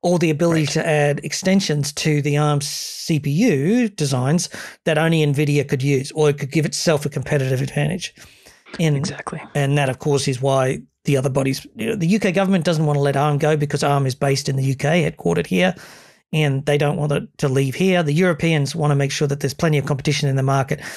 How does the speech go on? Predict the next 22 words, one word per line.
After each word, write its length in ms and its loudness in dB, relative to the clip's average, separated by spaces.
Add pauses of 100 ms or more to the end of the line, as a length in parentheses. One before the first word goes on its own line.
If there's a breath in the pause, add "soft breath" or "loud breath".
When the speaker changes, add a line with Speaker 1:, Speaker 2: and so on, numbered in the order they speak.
(200 loud breath)
Speaker 1:
and 140 0
it's 140 -4
not 200 0
dominated 520 0
by 180 0
a 20 -4
couple 300 -2
of 80 0
U 180 2
S 120 0
companies. 320 0
China 320 2
doesn't 260 0
want 140 0
to 60 0
lose 200 2
access 380 -2
to 100 -2
arm 180 2
C 160 -2
P 220 0
Us. 140 -2